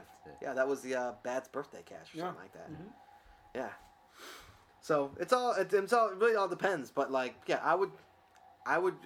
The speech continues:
Speaker 2: I, my, my range is five to seven miles either
Speaker 3: Yeah.
Speaker 2: way, you know, unless it's depending on
Speaker 3: Yeah.
Speaker 2: the day. I, but I think that's pretty much. ev-, you know, I know, like, M G B will go far, or, like, you know,
Speaker 1: Gil,
Speaker 2: like,
Speaker 1: Gil will go far.
Speaker 2: Gil, Gil goes hundreds of miles.
Speaker 1: Yeah.
Speaker 2: Gil
Speaker 3: Mm-hmm.
Speaker 2: literally goes hundreds.
Speaker 3: <laughs> I don't know if he, I don't know if he'd be doing it now with gas at, uh,
Speaker 2: <laughs> Four bucks a
Speaker 3: <laughs> yeah.
Speaker 2: gallon.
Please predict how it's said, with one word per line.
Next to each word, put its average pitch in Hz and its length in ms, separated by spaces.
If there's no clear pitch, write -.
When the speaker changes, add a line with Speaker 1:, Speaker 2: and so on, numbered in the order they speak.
Speaker 2:
I, 135 120
my, 156 360
my 160 160
range 175 300
is 160 200
five 127 240
to 123 60
seven 123 220
miles 120 400
either 196 140
Speaker 3:
Yeah. 220 40
Speaker 2:
way, 110 340
you 123 80
know, 113 300
unless 110 260
it's - 300
depending 113 280
on 277 80
Speaker 3:
Yeah. - 120
Speaker 2:
the 101 80
day. 98 200
I, 170 120
but 214 160
I 151 120
think 180 140
that's 170 160
pretty 110 160
much. 104 120
ev-, 113 120
you 131 60
know, 139 80
I 139 60
know, 135 100
like, 117 200
M 135 140
G 110 100
B 117 140
will 110 80
go 92 180
far, 76 460
or, 107 80
like, 90 360
you 120 80
know, 104 60
Speaker 1:
Gil, 143 180
Speaker 2:
like, 202 100
Speaker 1:
Gil 110 140
will 95 80
go 95 140
far. 78 260
Speaker 2:
Gil, 175 320
Gil 208 160
goes - 220
hundreds 175 480
of 143 80
miles. 104 400
Speaker 1:
Yeah. 101 400
Speaker 2:
Gil 180 160
Speaker 3:
Mm-hmm. 156 100
Speaker 2:
literally 139 260
goes 104 200
hundreds. 131 640
Speaker 3:
<laughs> - 300
I 190 60
don't 208 80
know 208 80
if 175 80
he, 175 200
I 175 60
don't 175 100
know 175 60
if 170 60
he'd 170 80
be 156 60
doing 151 240
it 139 120
now 160 280
with 123 200
gas 143 320
at, 139 320
uh, 135 240
Speaker 2:
<laughs> 147 200
Four 131 260
bucks 123 240
a - 40
Speaker 3:
<laughs> - 20
yeah. - 60
Speaker 2:
gallon. 170 260